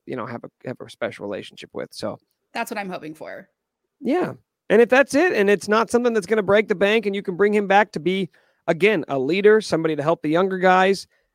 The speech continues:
Speaker 1: and just be a rotational guy that has playoff experience, that's not the worst thing in the world.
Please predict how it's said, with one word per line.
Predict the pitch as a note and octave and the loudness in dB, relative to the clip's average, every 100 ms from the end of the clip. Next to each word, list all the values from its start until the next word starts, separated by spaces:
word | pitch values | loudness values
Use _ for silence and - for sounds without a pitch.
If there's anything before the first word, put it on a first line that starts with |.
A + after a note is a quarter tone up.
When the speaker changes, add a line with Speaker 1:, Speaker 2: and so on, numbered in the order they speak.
| _ | _
Speaker 1:
and | D#3 D3 | -2 0
just | E3+ - | -2 -2
be | E3 F3+ | 2 2
a | |
rotational | E3+ E3 D3+ D#3+ F3 F#3 F3 | 4 0 0 -2 -2 -2 -4
guy | D3+ D3+ D#3+ | -2 -2 0
that | F#3 C#3+ | 0 -2
has | D3 | -2
playoff | C3+ D3+ D#3 E3+ D#3 | -4 -2 0 0 -4
experience, | - - E3 A3+ C4+ A3+ - | -14 -6 -2 0 -2 -6 -4
that's | G3 A3+ - - - - | -4 -4 -10 -12 -14 -10
not | D3+ F#3 G#3 | -4 -2 -2
the | G3+ | -4
worst | F3 F3 D3+ - | -2 -2 -4 -6
thing | C#3 | -8
in | B2 | -8
the | A2 | -8
world. | C2 A#1+ | -8 -10